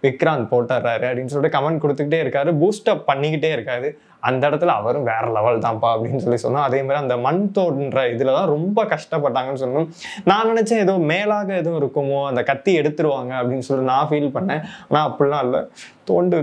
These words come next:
தோண்டிக்கிட்டே இரு, தண்ணி கூட வந்துரும், ஆனா வரவே வரான்னு" சொல்லிட்டு தோண்டி எடுத்துக்கிட்டே இருந்தாங்க. ஒரு வழியா பாத்தீங்கன்னா காடர்களுக்கு கிடைச்சிருச்சு.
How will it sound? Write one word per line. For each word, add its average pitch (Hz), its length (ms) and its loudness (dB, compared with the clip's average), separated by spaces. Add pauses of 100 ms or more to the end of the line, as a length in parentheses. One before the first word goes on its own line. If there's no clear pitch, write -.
(100)
தோண்டிக்கிட்டே 170 520 2
இரு, 175 340 2
தண்ணி 147 320 0
கூட 180 140 0
வந்துரும், 185 360 0
ஆனா 165 200 0
வரவே 156 320 0
வரான்னு" 151 400 -2
சொல்லிட்டு 151 220 -2
தோண்டி 147 480 2
எடுத்துக்கிட்டே 135 480 0
இருந்தாங்க. 123 300 -2 (420)
ஒரு 120 260 2
வழியா 143 200 2
பாத்தீங்கன்னா 123 480 -2 (200)
காடர்களுக்கு 123 760 2 (200)
கிடைச்சிருச்சு. 127 720 0